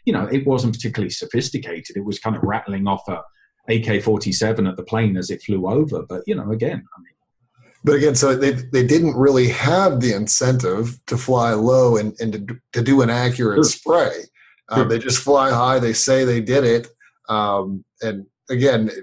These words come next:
Speaker 2: wherever that thing drifts off to is wherever it drifts off to.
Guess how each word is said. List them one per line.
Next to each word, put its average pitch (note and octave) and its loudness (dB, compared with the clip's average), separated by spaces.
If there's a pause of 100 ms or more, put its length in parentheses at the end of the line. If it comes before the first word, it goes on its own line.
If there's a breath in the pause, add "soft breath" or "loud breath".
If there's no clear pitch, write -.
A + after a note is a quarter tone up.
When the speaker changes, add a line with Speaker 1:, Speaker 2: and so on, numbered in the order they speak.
(200)
Speaker 2:
wherever D3 4
that C#3 2
thing D3 0
drifts C3 0
off C#3 0
to C#3+ -2
is G2 -4
wherever A#2+ 0
it B2+ -4
drifts B2 -2
off G2 -4
to. E2+ -10